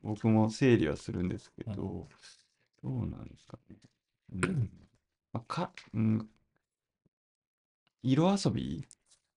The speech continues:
Speaker 2: あ、色遊び。
Speaker 1: <laughs> ちょっと冬の、
Speaker 2: うん。
Speaker 1: えー、ちょっとね、
Speaker 2: あー。
Speaker 1: オーラ-、オーラリーの、
Speaker 2: あー。
Speaker 1: 視聴者の皆さん、オーラリーのルックとかは非常に、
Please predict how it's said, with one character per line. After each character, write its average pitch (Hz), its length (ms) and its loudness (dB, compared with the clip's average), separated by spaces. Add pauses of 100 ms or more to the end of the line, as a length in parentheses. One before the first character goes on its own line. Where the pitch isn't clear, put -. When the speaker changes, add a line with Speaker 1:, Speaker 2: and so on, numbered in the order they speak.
(260)
Speaker 2:
あ、 110 140 4
色 127 340 8 (120)
遊 101 100 0
び。 78 180 -4 (220)
Speaker 1:
<laughs> - 200 -20
ち - 80 -4
ょ 143 40 2
っ 127 60 0
と 123 40 -4
冬 185 360 2
の、 208 560 4
Speaker 2:
う 113 60 0
ん。 95 200 -4 (1600)
Speaker 1:
え 104 220 0
ー、 - 20 -4
ち - 120 -8
ょ - 20 2
っ 120 40 2
と 113 60 2
ね、 110 60 0
Speaker 2:
あ 107 40 -2
ー。 - 40 -4
Speaker 1:
オ 185 180 10
ー 156 40 10
ラ-、 - 100 8
オ 180 180 8
ー 175 40 8
ラ 120 120 12
リ 95 180 8
ー - 20 2
の、 73 340 0
Speaker 2:
あ 104 520 2
ー。 - 40 -6
Speaker 1:
視 104 40 -8
聴 165 160 4
者 123 100 6
の 107 80 6
皆 104 140 6
さ 101 120 2
ん、 127 160 4
オ 160 60 6
ー 156 40 4
ラ 127 100 10
リ 87 120 4
ー - 20 2
の 73 100 2
ル 73 100 -4
ッ - 20 -20
ク - 120 -20
と 104 120 -4
か - 80 -4
は 85 60 -2
非 92 140 -10
常 104 200 2
に、 101 260 2